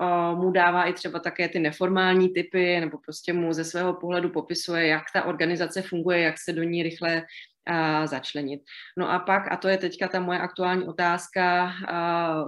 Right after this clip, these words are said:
se ten psycholog nebo personalista může věnovat, a, rozvoji lidí. Takže, a,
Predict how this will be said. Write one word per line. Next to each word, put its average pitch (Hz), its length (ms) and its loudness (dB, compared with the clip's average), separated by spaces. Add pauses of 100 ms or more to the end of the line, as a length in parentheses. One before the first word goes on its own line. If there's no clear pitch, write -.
(140)
se 165 280 -12
ten 170 420 -6
psycholog 175 420 -6
nebo 175 200 -2
personalista 175 680 -2
může 170 280 -4
věnovat, 170 540 0 (200)
a, 165 280 0
rozvoji 175 560 2
lidí. 156 440 -4 (1080)
Takže, 170 360 2 (140)
a, 175 380 0